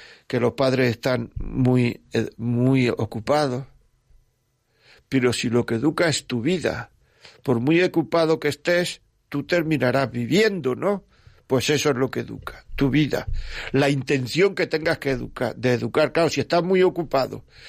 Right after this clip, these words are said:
y los pocos ratos libres que tienes te lo dedicas en ir a jugar al golf, en ir al Corte Inglés, en bajar a la taberna, es decir, en no estar con los niños, pues entonces perfecto.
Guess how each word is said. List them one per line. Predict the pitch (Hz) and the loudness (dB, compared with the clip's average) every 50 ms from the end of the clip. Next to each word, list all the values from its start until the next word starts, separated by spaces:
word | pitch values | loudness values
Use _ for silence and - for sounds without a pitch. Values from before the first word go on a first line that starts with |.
| - - - | -20 -20 -4
y | - 143 143 | -2 0 2
los | 143 139 127 | 2 2 0
pocos | - - 170 170 - 190 165 | 0 -2 -2 0 2 0 0
ratos | 151 170 175 170 160 - 160 156 | 2 0 0 -2 0 0 -2 0
libres | 151 165 165 147 156 156 | 2 0 0 2 0 -2
que | - - 151 | 0 -2 -2
tienes | 117 - 135 131 120 101 - 107 - _ - - - - - - - | -2 0 -2 -2 -2 -4 -10 -14 -16 _ -20 -20 -20 -20 -20 -20 -4
te | - 156 147 | 0 2 4
lo | 139 143 | 4 4
dedicas | 139 135 139 135 139 156 170 165 - - 135 131 - - | 4 4 4 2 2 2 0 0 0 0 0 0 0 0
en | 143 135 151 | -2 0 0
ir | 165 165 | 2 0
a | 180 165 | 0 0
jugar | - 160 165 170 175 165 | 0 0 2 2 2 2
al | 165 156 156 | 2 0 0
golf, | 135 127 135 143 135 117 - - - - - _ _ _ - _ - | 0 0 0 0 0 -2 -6 -12 -20 -20 -20 _ _ _ -20 _ -2
en | 139 139 | -2 2
ir | 151 175 170 185 | 2 2 4 2
al | 180 156 - | 2 0 0
Corte | - 180 175 156 - 165 | 0 0 0 0 -2 -6
Inglés, | 151 151 139 131 139 143 139 120 - - - - - - - - _ | -4 -4 0 2 2 2 2 0 -2 -8 -20 -20 -20 -20 -20 -14 _
en | - 147 143 | -2 -2 0
bajar | 139 143 139 - 170 170 175 | 2 0 2 2 2 2 2
a | 185 | 4
la | 180 180 175 | 2 2 2
taberna, | 170 185 170 156 151 147 127 120 117 117 117 - - | 2 2 2 4 2 2 0 -2 -6 -12 -12 -4 -2
es | 175 156 | 0 2
decir, | 151 156 - - 151 139 - | 2 0 2 0 -2 -2 0
en | - 160 147 143 | -2 -2 0 0
no | 156 185 196 | 2 2 2
estar | 185 - - - 196 196 160 135 | 2 0 0 0 0 0 0 0
con | - 170 156 151 151 | 0 0 2 2 2
los | 147 143 | 2 2
niños, | 143 160 180 208 226 226 226 233 247 226 - - - - - - - - - _ _ _ _ _ - _ | 2 0 0 0 0 2 2 2 2 0 0 -4 -12 -14 -14 -18 -20 -20 -20 _ _ _ _ _ -20 _
pues | - 117 104 | -10 -8 -8
entonces | 104 104 - 113 107 127 131 | -8 -6 -6 -6 -4 -4 -4
perfecto. | 131 147 131 110 123 - - - - 185 - | -2 -2 -4 -2 -4 -6 -4 -2 -2 -4 -4